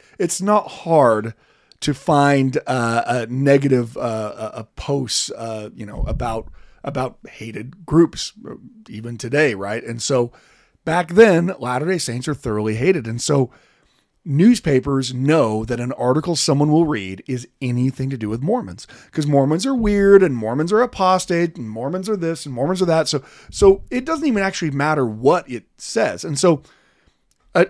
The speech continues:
a responsible news outlet would say,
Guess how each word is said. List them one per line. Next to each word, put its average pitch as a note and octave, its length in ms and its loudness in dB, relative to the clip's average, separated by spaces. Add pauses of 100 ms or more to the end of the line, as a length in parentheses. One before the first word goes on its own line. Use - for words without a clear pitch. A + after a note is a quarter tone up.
(140)
a D#3 360 4 (1080)
responsible F3 1000 0
news B2+ 300 0
outlet G#2 460 0 (260)
would A2+ 380 -6
say, A#2+ 640 -2